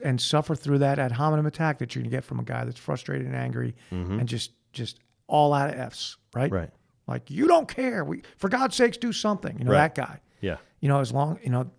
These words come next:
Speaker 1: that, that's what the middle is. That's, that's what's required of us as minivan centurions,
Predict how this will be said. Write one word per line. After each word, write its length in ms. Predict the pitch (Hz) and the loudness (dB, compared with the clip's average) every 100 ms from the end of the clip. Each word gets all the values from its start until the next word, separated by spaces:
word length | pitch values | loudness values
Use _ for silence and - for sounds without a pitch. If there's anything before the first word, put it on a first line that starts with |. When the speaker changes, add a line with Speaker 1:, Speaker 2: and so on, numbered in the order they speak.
| - | -8
Speaker 1:
that, 280 | 151 - - | -6 -4 0
that's 320 | 135 156 - | 2 2 2
what 180 | 147 - | 0 2
the 60 | |
middle 520 | 123 127 139 131 104 | 0 4 4 4 2
is. 340 | - - - - _ _ _ _ _ | -8 -12 -14 -14 _ _ _ _ _
That's, 460 | - 131 135 - - _ _ - | -2 0 0 -4 -8 _ _ 0
that's 320 | 147 160 - | 2 2 0
what's 300 | 165 - - | -4 -4 -6
required 640 | 131 - 131 131 127 123 123 | -6 -2 2 4 2 0 -4
of 180 | 120 | -6
us 440 | 120 117 - - - _ _ _ _ _ | -6 -6 -8 -10 -12 _ _ _ _ _
as 140 | - 113 | -6 0
minivan 400 | 131 127 127 120 | 0 0 0 -2
centurions, 680 | 123 117 - 120 - 120 | -2 -4 -4 -6 -6 -10